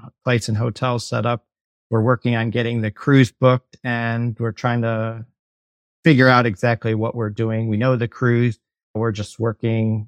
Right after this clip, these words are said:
to figure out how we're gonna get the whole thing put together. And then the other thing is, over the weekend, my wife picked up her Amex Business Gold card that we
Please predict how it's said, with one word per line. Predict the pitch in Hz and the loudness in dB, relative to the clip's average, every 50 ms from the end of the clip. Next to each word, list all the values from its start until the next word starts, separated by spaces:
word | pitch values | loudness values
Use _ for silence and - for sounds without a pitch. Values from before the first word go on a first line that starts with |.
| - - | -10 -10
to | - 110 | -8 -8
figure | - _ 120 107 104 110 107 | -6 _ -6 -4 -2 -2 -2
out | 107 107 107 - | 0 -2 -4 -6
how | - - 123 117 | -6 -6 -4 -2
we're | 107 101 98 | -2 -4 -4
gonna | 107 98 104 | -6 -8 -6
get | 98 110 104 - | -6 -8 -8 -8
the | - | -10
whole | 90 113 110 104 | -8 -8 -8 -8
thing | - - 113 110 104 | -6 -6 -6 -6 -4
put | - - 107 - _ | -6 -8 -10 -8 _
together. | 110 107 101 127 135 131 117 131 123 123 123 - _ _ _ _ _ _ _ _ _ _ | -6 -4 0 0 0 2 2 2 2 2 0 -4 _ _ _ _ _ _ _ _ _ _
And | 120 120 120 110 | -2 -2 0 2
then | 117 127 123 123 123 123 123 120 117 - - 135 123 | 2 2 2 2 4 4 4 4 2 2 0 -2 -2
the | 117 131 143 | 0 2 4
other | 160 151 | 4 4
thing | 135 - 165 151 | 4 4 2 2
is, | 147 147 139 - - - | 4 4 2 0 -2 -4
over | 143 127 131 135 | -4 -2 -2 0
the | 123 127 | 2 2
weekend, | 123 127 131 123 - - 131 123 123 127 131 123 - - _ _ _ _ _ _ _ _ | 4 4 4 4 4 4 4 4 6 4 4 2 0 -4 _ _ _ _ _ _ _ _
my | 175 127 120 | -4 -2 -2
wife | 117 110 120 123 117 - - | 0 2 0 0 0 -2 0
picked | - 131 - - - | 0 0 0 0 0
up | 127 117 104 - - - - _ _ _ _ _ | 0 0 0 -2 -8 -12 -12 _ _ _ _ _
her | - - 123 117 113 110 110 107 107 107 107 113 113 _ _ _ _ _ _ - | -8 -4 -2 -2 -2 -4 -6 -12 -14 -16 -16 -18 -20 _ _ _ _ _ _ -4
Amex | 127 120 117 120 110 - - - | -2 0 0 0 -2 -4 -8 -8
Business | - 127 120 107 - 123 113 107 - - - | -4 -4 -4 -2 -2 -2 -2 -2 -2 -4 -6
Gold | - - 120 123 131 131 131 123 | -2 0 2 2 2 2 0 -2
card | - - 139 131 131 131 131 117 110 | 0 2 4 6 8 8 6 6 4
that | 110 104 113 | 0 0 0
we | 117 110 110 107 107 104 107 110 | -2 -2 0 0 0 -2 -4 -6